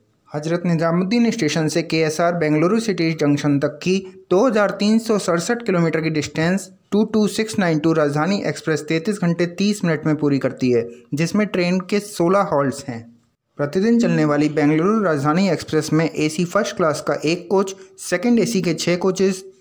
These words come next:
थर्ड एसी के ग्यारह कोचेज, पेंट्री कार, ईओजी, एचसीपी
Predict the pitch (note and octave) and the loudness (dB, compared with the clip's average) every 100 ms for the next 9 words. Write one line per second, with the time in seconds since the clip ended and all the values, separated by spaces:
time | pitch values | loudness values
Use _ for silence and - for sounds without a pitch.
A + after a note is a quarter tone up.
0 | - G3+ A#3 F3+ - D#3 E3 D#3+ D3+ D3+ | -2 2 2 2 0 0 0 0 0 0
1 | G#3 F3+ E3+ D#3+ D#3+ - - - D#3 D#3 | 0 -2 0 0 -2 -10 -12 -2 0 2
2 | F#3+ G3+ G3+ G3 G3 F3+ G3+ G3 E3+ G3 | 0 0 2 0 0 0 2 2 2 -2
3 | - D#3 D#3 - - G#3+ G3+ A3 G#3 | -2 -4 -4 -10 -6 -4 0 0 -2